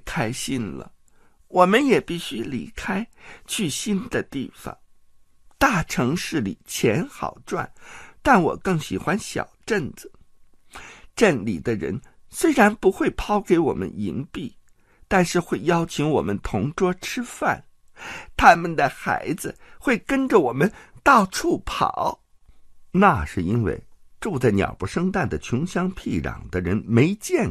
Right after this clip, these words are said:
过侏儒。”提梁心想，“哼，换成双头山羊，那帮该死的傻瓜也会乐呵呵的围观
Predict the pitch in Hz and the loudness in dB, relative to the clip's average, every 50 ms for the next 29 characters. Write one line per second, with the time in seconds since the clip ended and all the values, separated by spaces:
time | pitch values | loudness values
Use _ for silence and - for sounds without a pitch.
0 | - - - - 65 - - - 147 151 143 147 135 - 58 - - 120 127 - | -4 -8 -8 -8 -10 -8 -6 -4 -4 -4 -4 -6 -8 -10 -10 -10 -8 -8 -8 -8
1 | - - - - - - - - - - - - _ _ _ - - - 107 110 | -10 -14 -20 -20 -20 -20 -20 -20 -20 -20 -20 -20 _ _ _ -16 -6 -2 0 2
2 | 107 82 58 58 65 87 - _ - - 78 76 78 85 - - - - - - | 2 2 0 -2 -6 -8 -10 _ -14 -8 -8 -8 -8 -8 -12 -16 -20 -20 -20 -20
3 | - - - - _ _ _ _ _ - - - - - - - - - - - | -20 -20 -20 -20 _ _ _ _ _ -8 -6 -6 -6 -6 -10 -20 -18 -18 -18 -6
4 | - - 262 220 143 110 - - 170 - - 208 208 214 - - 120 - - - | 2 6 8 8 8 6 2 0 0 2 2 2 2 2 0 0 -2 -2 0 0
5 | 180 196 180 - - - 175 - - - - - 151 127 - 117 117 123 - 131 | 0 2 2 2 0 -2 -4 -6 -10 -14 -4 0 2 2 2 2 0 0 0 0
6 | 127 127 - - - - - - - - - - - 113 - 139 104 80 - - | 0 -2 -4 -6 -6 -6 -6 -6 -8 -12 -8 -4 -2 -2 -2 0 -2 -4 -4 0
7 | - 185 196 247 254 170 101 - - - 95 - - 107 92 - - - 85 - | 2 2 2 4 4 0 0 -2 -4 -10 -6 -2 0 0 0 0 -4 -8 -8 -10
8 | - 78 - 101 90 90 | -10 -6 -6 -6 -6 -6